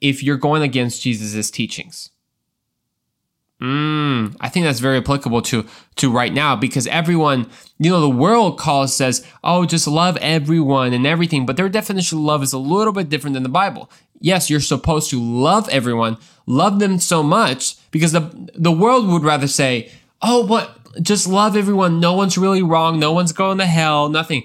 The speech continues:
Well, true love says the truth. True love says the truth. And when someone's in sin and they haven't repented and made lo-, the, Jesus the Lord and,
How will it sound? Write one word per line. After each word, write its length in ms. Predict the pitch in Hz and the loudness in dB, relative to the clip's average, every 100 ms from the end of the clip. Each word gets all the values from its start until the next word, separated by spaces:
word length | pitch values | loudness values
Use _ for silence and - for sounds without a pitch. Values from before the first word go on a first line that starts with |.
| - _ | -8 _
Well, 220 | 143 139 | -2 -2
true 320 | - - 233 262 | -2 0 2 4
love 300 | 196 156 - | 2 0 -2
says 340 | - 151 - | -2 -2 -2
the 100 | 120 | -6
truth. 520 | - - 113 - - _ _ _ _ _ _ _ _ - | -4 -2 -2 -8 -20 _ _ _ _ _ _ _ _ -8
True 400 | - 185 202 165 | 0 2 2 2
love 560 | 156 135 139 117 - | 2 2 2 -2 -6
says 440 | - - 131 127 113 | -4 0 0 0 -4
the 80 | 113 | -8
truth. 560 | - 175 139 - - _ _ _ _ - | -4 -2 -2 -4 -16 _ _ _ _ -4
And 120 | 135 | -2
when 120 | 135 | 0
someone's 380 | 131 196 214 180 | 0 0 2 2
in 120 | 160 | 0
sin 480 | - 240 220 139 127 - - | 0 0 2 0 -4 -12 -2
and 140 | 139 | 0
they 40 | |
haven't 280 | 135 175 190 | 2 0 2
repented 400 | 170 143 185 185 | 0 0 0 0
and 80 | 147 | 0
made 300 | 143 147 135 | 0 0 -4
lo-, 340 | 120 147 143 | -6 -4 -4
the, 200 | 139 143 - - - | -2 -4 -4 -14 -4
Jesus 360 | 160 175 160 | 0 2 2
the 80 | 135 | 0
Lord 260 | 131 165 151 | 2 2 2
and, 160 | 143 | -2